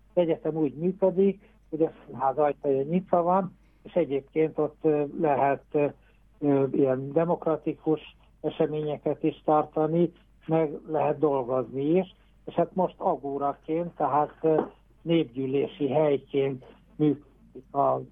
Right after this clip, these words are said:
Ódri Színpad. Ugye megalakult ez a tanköztársaság, amiről néhány hete mi már beszéltünk, és a tanköztársaságnak a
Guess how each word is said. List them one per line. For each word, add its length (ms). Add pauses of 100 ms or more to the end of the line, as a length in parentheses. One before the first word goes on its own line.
(120)
Ódri 400
Színpad. 500 (440)
Ugye 380 (100)
megalakult 640
ez 80
a 160
tanköztársaság, 1000
amiről 360 (360)
néhány 460
hete 260
mi 120
már 240
beszéltünk, 840 (280)
és 60
a 120
tanköztársaságnak 1500
a 240